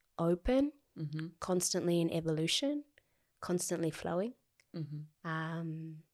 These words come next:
Speaker 1: just fucking badass, basically. <laughs> But, you know, it's just essentially everything and nothing.
Speaker 2: Yes.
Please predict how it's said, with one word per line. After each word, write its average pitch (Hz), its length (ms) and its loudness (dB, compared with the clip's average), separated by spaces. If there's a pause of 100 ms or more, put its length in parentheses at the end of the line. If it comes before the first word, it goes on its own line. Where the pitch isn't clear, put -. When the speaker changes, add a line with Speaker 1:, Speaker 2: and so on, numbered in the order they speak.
(720)
Speaker 1:
just - 160 -8
fucking 156 500 -10
badass, 170 640 -10
basically. - 560 -10 (240)
<laughs> - 60 4 (340)
But, 262 220 12
you 349 160 12
know, 226 180 12
it's 254 400 12
just 392 260 12
essentially 240 840 12 (140)
everything 302 840 12 (240)
and 285 160 12
nothing. 185 460 8
Speaker 2:
Yes. 220 840 12